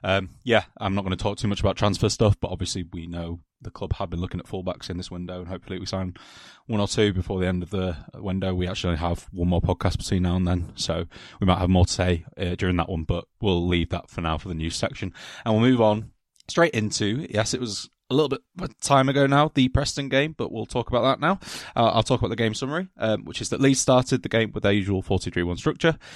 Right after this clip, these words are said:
with Preston opting for a three five two shape.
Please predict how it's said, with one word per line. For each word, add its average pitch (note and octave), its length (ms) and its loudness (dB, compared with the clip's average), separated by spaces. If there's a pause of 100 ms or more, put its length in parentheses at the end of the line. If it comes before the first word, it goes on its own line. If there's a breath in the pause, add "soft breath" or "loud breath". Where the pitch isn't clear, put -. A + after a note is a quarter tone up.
(160 loud breath)
with A#2 100 0
Preston A#2+ 340 2
opting F#2+ 400 -6
for F#2+ 300 -2
a F2 220 -2
three F#2 180 -6
five E2+ 260 0
two D3 320 2
shape. - 360 0